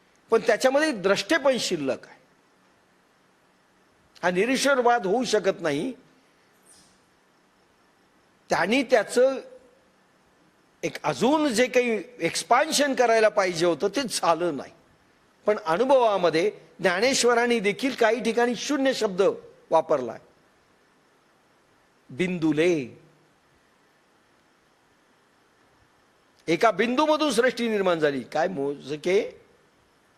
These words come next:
बिंदुले, एका बिंदूमधून सगळं निर्माण झालंय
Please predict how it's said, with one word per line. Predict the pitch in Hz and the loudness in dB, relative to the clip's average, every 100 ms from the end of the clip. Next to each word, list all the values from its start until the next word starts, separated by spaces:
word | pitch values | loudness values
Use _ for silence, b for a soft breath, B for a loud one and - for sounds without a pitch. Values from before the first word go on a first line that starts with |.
| _ - | _ -6
बिंदुले, | 175 226 208 196 226 190 117 - - _ _ _ _ _ _ _ _ _ _ _ _ _ _ _ _ _ _ _ _ _ _ _ _ _ _ _ _ _ _ _ _ _ _ _ _ _ _ _ _ _ _ _ _ _ _ _ _ _ - | -4 -2 0 2 4 2 -2 -12 -20 _ _ _ _ _ _ _ _ _ _ _ _ _ _ _ _ _ _ _ _ _ _ _ _ _ _ _ _ _ _ _ _ _ _ _ _ _ _ _ _ _ _ _ _ _ _ _ _ _ -12
एका | 143 190 | -4 -2
बिंदूमधून | 127 196 226 302 302 285 | -2 -4 0 0 2 0
सगळं | 220 233 226 | 0 2 2
निर्माण | 208 185 165 143 | 2 0 -2 -2
झालंय | 120 | -6